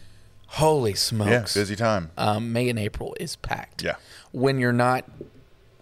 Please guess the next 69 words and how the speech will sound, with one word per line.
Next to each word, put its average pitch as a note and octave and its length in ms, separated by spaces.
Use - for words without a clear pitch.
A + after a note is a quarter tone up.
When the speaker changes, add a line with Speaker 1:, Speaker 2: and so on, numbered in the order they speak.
Speaker 1:
running A#2+ 200
around A2 340
like A2+ 140
crazy. A2 380
What A2+ 160
are A2+ 60
you A2 160
up A2+ 120
to A2+ 160
right G#2+ 200
now? A2 260
We G#2+ 80
got A2 100
about G#2+ 240
Speaker 2:
Um, G2+ 40
Speaker 1:
five A2+ 380
minutes. - 380
Speaker 2:
five G#2+ 260
minutes. A2 320
Wow, F2+ 140
this F2+ 160
flew F2+ 120
by D2+ 140
fast. E2 240
Still C3+ 180
working D3 200
Speaker 1:
I B2+ 40
Speaker 2:
in - 20
Speaker 1:
know. - 60
Speaker 2:
the D#3+ 40
garden. D3 400
Speaker 1:
Okay. F#2+ 260
Speaker 2:
Um, G2 340
posted A2 280
on G#2 100
Facebook G#2+ 360
the G#2 120
other G2 160
day. G#2+ 320
Um, F2+ 280
I F2+ 100
harvested F2+ 460
radishes, E2 680
uh, E2+ 180
which E2+ 160
are F2+ 60
fun. F#2 400
Speaker 1:
Mm. D#3 80
Speaker 2:
Um, F2 500
if F2 120
you're F#2 100
a E2+ 40
beginner A#2+ 340
gardener A2+ 360
and G#2+ 80
if F2+ 80
you G2 80
want G2+ 140
something F#2 240
really F#2+ 220
easy F#2 240
to F2 80
grow, F2 140
Speaker 1:
We - 40
should - 140
do - 80
a - 80
Speaker 2:
radishes B2+ 400
are - 20